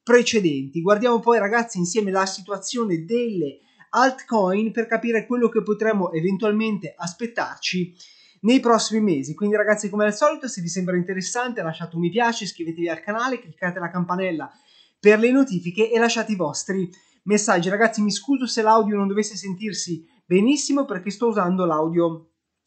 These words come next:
del computer. Quindi, ragazzi, iniziamo subito a guardare la chart, siamo su Bitstamp, chart settimanale, e come abbiamo già visto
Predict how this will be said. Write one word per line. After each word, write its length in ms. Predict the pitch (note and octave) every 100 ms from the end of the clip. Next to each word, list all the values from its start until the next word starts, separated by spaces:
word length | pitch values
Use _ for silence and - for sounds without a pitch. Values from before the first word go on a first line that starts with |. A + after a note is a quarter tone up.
| -
del 220 | F#3+ G3
computer. 640 | G3+ F#3+ D3+ D3 C#3 D3
Quindi, 220 | C#3+ A#3 A#3+
ragazzi, 320 | A3+ A#3 A3+
iniziamo 320 | G3+ A3+ A3+
subito 320 | G#3+ A#3 A3+
a 20 |
guardare 320 | G3+ G#3+ G#3+ G3+
la 100 | G3
chart, 300 | A#3 A#3 -
siamo 320 | - A3 F#3
su 340 | - A3+ F3+ - _ _ _ _ -
Bitstamp, 920 | A#3 G3+ - - B3+ C#4 D4 C#4+ C#4+
chart 540 | C#4+ C4+ A3 F3+ F3
settimanale, 960 | E3 - A#3+ - G#3 G#3 G#3+ A#3+ C4 C4+
e 80 | B3+
come 240 | - A3
abbiamo 320 | F#3+ G3 A3+ F#3
già 140 | F#3
visto 500 | G#3 G#3+ - D#3 -